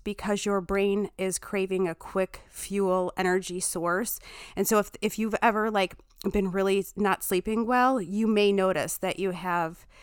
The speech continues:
cravings for sugary things or, like, potato chips, stuff like that. And that's a good reason that that could be happening.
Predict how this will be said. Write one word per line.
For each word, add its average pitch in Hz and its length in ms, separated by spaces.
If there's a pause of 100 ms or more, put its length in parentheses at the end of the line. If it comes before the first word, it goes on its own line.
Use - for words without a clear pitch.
(360)
cravings 190 640
for 170 460
sugary 185 720
things 185 600
or, 165 300
like, 160 200
potato 202 420
chips, - 400
stuff - 360
like 175 260
that. 175 320 (480)
And 208 160
that's 190 240
a 208 40
good 185 260
reason 185 340
that 165 160
that 170 220
could 190 160
be 165 100
happening. 170 640